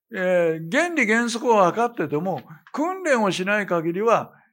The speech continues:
エネルギーが流れる形にはなりません。ね。ですから、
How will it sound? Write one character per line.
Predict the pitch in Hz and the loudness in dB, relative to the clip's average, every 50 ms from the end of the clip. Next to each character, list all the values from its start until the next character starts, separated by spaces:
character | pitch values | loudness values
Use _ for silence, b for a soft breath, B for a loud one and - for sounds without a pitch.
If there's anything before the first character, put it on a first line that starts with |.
| b - 190 | b -8 -4
エ | 175 180 | -2 0
ネ | 214 254 285 | 0 0 -2
ル | 285 254 | -2 -4
ギ | 233 220 | -4 -2
ー | 190 | -2
が | 175 165 151 | 0 0 0
流 | 151 160 175 196 214 226 | 0 0 0 0 0 0
れ | 240 | 0
る | 220 214 | -2 -2
形 | - 175 185 190 196 190 - 247 254 | -6 -6 -4 -4 -4 -4 -4 -6 -8
に | 262 254 | -4 -2
は | 233 156 123 | -2 -2 -4
な | 117 123 143 170 | -2 -2 0 0
り | 208 226 | 0 0
ま | 233 226 | -2 -2
せ | 226 226 165 | -4 -4 -10
ん。 | - - _ _ _ _ _ _ _ _ _ _ - | -10 -12 _ _ _ _ _ _ _ _ _ _ -16
ね。 | 131 123 - - _ _ _ _ _ _ _ _ _ _ _ 220 | -16 -16 -16 -18 _ _ _ _ _ _ _ _ _ _ _ -6
で | 233 226 | -6 -6
す | 214 | -2
か | - 226 | -4 0
ら、 | 226 214 185 139 - - _ | 2 2 2 0 -2 -10 _